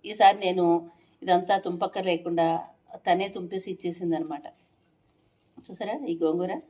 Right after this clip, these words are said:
ఇప్పుడు ఈ గోంగూరని శుభ్రంగా కడిగేసి, బాగా ఒక బట్ట మీద ఆరబెట్టేసి, ఆరిన తర్వాత పచ్చడి చేసుకోవాలి.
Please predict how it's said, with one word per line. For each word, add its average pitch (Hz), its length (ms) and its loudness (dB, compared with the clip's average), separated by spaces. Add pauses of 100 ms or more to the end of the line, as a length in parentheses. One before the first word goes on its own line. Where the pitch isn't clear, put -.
(500)
ఇప్పుడు 185 180 2
ఈ 185 100 2
గోంగూరని 190 480 4
శుభ్రంగా 175 440 6
కడిగేసి, 185 720 4 (480)
బాగా 180 300 8
ఒక 175 120 2
బట్ట 165 240 2
మీద 180 200 2
ఆరబెట్టేసి, 190 880 4 (440)
ఆరిన 175 300 6
తర్వాత 202 600 2 (560)
పచ్చడి 214 380 4
చేసుకోవాలి. 151 560 0